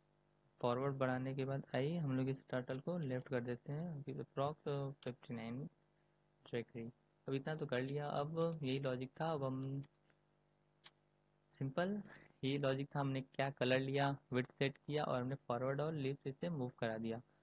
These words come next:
अब ये simple ये loop three सिक्सटी time चलेगा और हमारा spiral वो ड्रॉ करता चला जाएगा, चला जाएगा, चला जाएगा, चला जाएगा। एक time ऐसा आएगा जब ये loop ख़त्म होगा, हमारा spiral draw हो चुका रहेगा।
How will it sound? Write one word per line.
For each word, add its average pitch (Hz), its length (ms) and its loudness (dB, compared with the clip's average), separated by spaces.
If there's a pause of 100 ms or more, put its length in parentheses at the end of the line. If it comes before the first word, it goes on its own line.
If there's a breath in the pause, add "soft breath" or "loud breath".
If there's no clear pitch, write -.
(200)
अब 143 180 2
ये 147 180 0
simple 139 320 0
ये 139 120 2
loop 139 260 -2
three 135 220 -2
सिक्सटी 135 240 0
time 131 260 2
चलेगा 156 420 0
और 131 140 0
हमारा 127 340 0
spiral 156 540 0 (480)
वो 139 100 2 (300)
ड्रॉ 131 180 2 (200)
करता 143 340 2
चला 120 280 0
जाएगा, 120 320 0
चला 120 260 -2
जाएगा, 120 260 0
चला 117 280 2
जाएगा, 120 240 -2
चला 120 240 -2
जाएगा। 120 240 -2 (100)
एक 135 140 -2
time 147 140 0
ऐसा 131 240 0
आएगा 160 240 0
जब 131 180 -4
ये 127 60 -2
loop 135 260 -2
ख़त्म 170 240 0
होगा, 170 280 2 (360 loud breath)
हमारा 127 320 -2
spiral 123 460 -2
draw 135 160 4
हो 147 180 6
चुका 175 260 2
रहेगा। 175 340 2